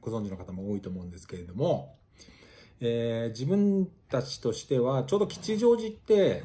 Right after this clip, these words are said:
こう、東京の、なんか、なんていうのかな、えー、二十三区と多摩地区の切り替えの部分というか、っていうところなので、うーんと、そういう、なんていうのかな、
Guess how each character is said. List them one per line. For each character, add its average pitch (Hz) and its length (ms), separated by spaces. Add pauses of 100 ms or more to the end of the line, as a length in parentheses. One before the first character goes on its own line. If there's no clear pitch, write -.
(120)
こ 110 80
う、 - 100
東 165 240
京 160 260
の、 165 300 (300)
な 139 180
ん 117 80
か、 85 240 (840)
な 131 120
ん 135 40
て 135 100
い - 20
う - 40
の - 60
か - 80
な、 - 60 (640)
え 95 440
ー、 101 80
二 165 120
十 156 180
三 123 300
区 - 120
と 95 400 (300)
多 - 80
摩 123 180
地 - 140
区 107 80
の 82 160 (100)
切 - 120
り 131 140
替 117 180
え 117 40
の 113 120
部 107 100
分 92 140
と 131 140
い 131 60
う - 140
か、 - 300 (300)
っ - 20
て 139 80
い 143 120
う 135 40
と 143 120
こ 143 120
ろ 135 140
な 104 100
の 90 200
で、 107 480 (640)
う 135 40
ー 131 260
ん 127 160
と、 127 320 (300)
そ 151 180
う 143 40
い 139 160
う、 143 60
な 143 100
ん 131 60
て 107 60
い 90 40
う 85 40
の - 40
か - 60
な、 - 80